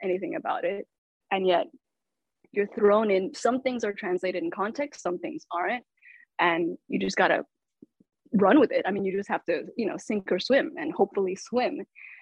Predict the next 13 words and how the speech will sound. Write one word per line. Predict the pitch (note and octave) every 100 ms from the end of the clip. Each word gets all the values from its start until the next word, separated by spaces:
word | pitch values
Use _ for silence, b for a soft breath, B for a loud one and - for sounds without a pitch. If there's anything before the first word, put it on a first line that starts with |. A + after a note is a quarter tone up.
| B B
And | G3+
I | G3
think | G#3+
the, | F#3 F3 - -
the, | F#3+ F#3 - - -
you | G3
know, | D#3+ - F#3 _ _ _ _ _ _ _ _ _ _ _
incredible, | G3+ - A#3+ B3 G3+ -
<laughs> | -
sorry, | G3 - A3 G3+
this, | F#3 -
this, | F#3+ F3+
uh, | -